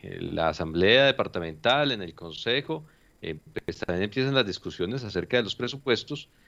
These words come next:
eh, que se fueron presentados precisamente, eh, esta semana por las administraciones de Manizales y de Caldas. Eh, justamente ayer tuvimos un conversatorio con,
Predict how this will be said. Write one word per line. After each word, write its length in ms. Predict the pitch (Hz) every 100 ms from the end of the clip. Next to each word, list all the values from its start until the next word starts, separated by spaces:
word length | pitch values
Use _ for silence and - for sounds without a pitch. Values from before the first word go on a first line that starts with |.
| _ -
eh, 360 | 87 80 82 -
que 180 | 95
se 200 | - 95
fueron 260 | 92 98 110
presentados 520 | 117 101 87 90 110
precisamente, 840 | - 92 101 98 113 113 104 82
eh, 40 | 78
esta 220 | 78 110
semana 380 | 123 110 113 -
por 360 | 95 107 120
las 400 | - 80 78 -
administraciones 1120 | - 80 80 78 - 78 - 92 90 101 - -
de 460 | 80 82 78 76 76
Manizales 680 | 101 139 143 139 120 123 - _ -
y 60 |
de 100 | 175
Caldas. 460 | 196 185 - - - - _ - - - _ _ 87
Eh, 200 | 82 82
justamente 360 | 101 110 139 156
ayer 260 | 131 139 165
tuvimos 280 | 107 120
un 60 | 123
conversatorio 800 | 131 127 127 131 101 98 135 76
con, 400 | 87 95 123